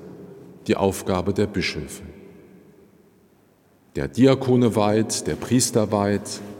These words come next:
der auch Seelsor-, Seelsorgerinnen und Seelsorger beauftragt mit dem Dienst der Verkündigung, die nicht geweiht sind. Es muss im Namen der Kirche geschehen. Es kann nicht einfach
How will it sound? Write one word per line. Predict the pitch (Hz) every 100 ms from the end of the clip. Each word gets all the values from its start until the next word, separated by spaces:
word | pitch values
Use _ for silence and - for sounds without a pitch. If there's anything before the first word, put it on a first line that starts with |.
| - - - - - - - - - -
der | 69
auch | 82 80 -
Seelsor-, | - - 117 123 120 117 104 -
Seelsorgerinnen | - 123 117 113 107 101 101 98
und | 90
Seelsorger | - 135 120 117 107 101
beauftragt | 90 - 110 135 - - 117 - - - - -
mit | - 98 -
dem | 107 101 101
Dienst | 113 117 110 - -
der | 98
Verkündigung, | - - 113 113 104 98 85
die | 87
nicht | 82 131 - - - - -
geweiht | 120 107 104 107
sind. | - 107 101 - - - - - - - - - - _ _ _ _ _ _ _ _ _ -
Es | -
muss | 120 131
im | 113
Namen | 101 107 113
der | 117
Kirche | - 123 104 90
geschehen. | - - - 71 69 -
Es | -
kann | - 113
nicht | 127 - -
einfach | 101 120 120 110 -